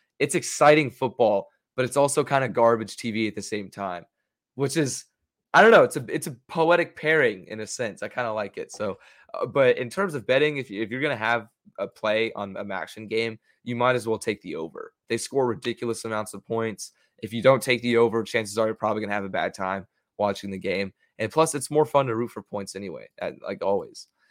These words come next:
And last but not least, on what we learned, I mentioned this a little bit, but stay away from Florida. I am done touching the spread. They covered the spread against Bama, right? And everybody was like, "Oh, Florida might be good. Oh, shit. They,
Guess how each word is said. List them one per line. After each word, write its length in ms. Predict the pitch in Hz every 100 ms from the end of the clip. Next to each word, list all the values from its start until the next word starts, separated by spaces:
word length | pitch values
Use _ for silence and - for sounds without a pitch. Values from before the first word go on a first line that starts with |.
| _ _ _ -
And 220 | 127 127
last 260 | 139 175 -
but 80 |
not 180 | 151 127
least, 320 | 123 135 -
on 180 | - 117
what 180 | 110 120
we 120 | 107
learned, 320 | 101 117 117
I 40 | 110
mentioned 400 | 117 135 131 113
this 180 | 117 107
a 40 |
little 240 | 101 117
bit, 240 | 104 101 95
but 140 | 107 98
stay 720 | - - 147 156 165 160 143 -
away 880 | 107 98 95 107 127 135 139 139 135 _ _
from 540 | - 127 123 123 113 _ _
Florida. 840 | _ 98 104 104 98 92 85 73 -
I 200 | 131 131
am 220 | 101 90 -
done 400 | 131 139 135 127 _ _ -
touching 540 | - 131 139 131 123
the 80 | 104
spread. 640 | - - 131 123 117 110
They 80 | 107
covered 340 | 110 160 170 147
the 80 |
spread 300 | 135 - 151
against 260 | 139 131 -
Bama, 380 | 135 135 120 107
right? 340 | 104 110 110 - _ _ _
And 100 | 107
everybody 320 | 113 127 131 131
was 100 | 113
like, 120 | 107
"Oh, 280 | 151 226 -
Florida 320 | 127 135 156
might 180 | 156 156
be 80 |
good. 300 | 131 180 226 -
Oh, 120 | 127
shit. 380 | - 143 208 - _ -
They, 160 | 101